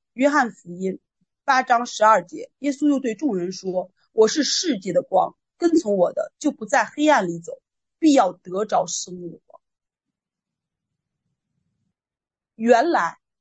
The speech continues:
我们想要进入到光的里面，我们想要得着生命的光，在乎于什么？在乎于我们跟随神，在乎于我们跟随神。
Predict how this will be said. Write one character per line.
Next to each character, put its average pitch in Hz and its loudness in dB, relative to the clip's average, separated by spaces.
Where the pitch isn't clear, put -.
我 277 6
们 302 2
想 185 -2
要 240 4
进 311 0
入 254 0
到 202 4
光 311 2
的 240 -2
里 170 -8
面， - -12
我 285 2
们 330 4
想 254 -2
要 240 2
得 226 -4
着 214 0
生 240 -14
命 233 -14
的 170 -14
光， 180 -8
在 285 2
乎 285 -6
于 269 0
什 - -12
么？ - -8
在 302 0
乎 262 -10
于 226 -10
我 185 -8
们 165 -12
跟 254 -6
随 - -14
神， - -18
在 320 4
乎 311 4
于 240 2
我 208 2
们 180 -2
跟 311 6
随 - 0
神。 - -12